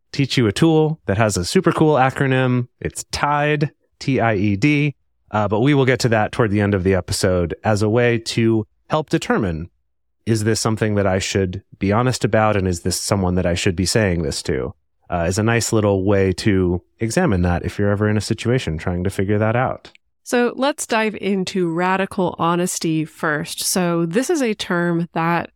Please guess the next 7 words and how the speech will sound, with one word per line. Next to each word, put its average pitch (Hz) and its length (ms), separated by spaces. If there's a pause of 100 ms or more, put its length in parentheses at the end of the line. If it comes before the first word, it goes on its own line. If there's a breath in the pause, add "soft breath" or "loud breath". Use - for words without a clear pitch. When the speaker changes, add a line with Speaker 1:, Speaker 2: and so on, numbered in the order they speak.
Speaker 2:
was 180 180
not 196 240
only 190 240
created, 170 400
but 175 100
also 180 300
trademarked 180 960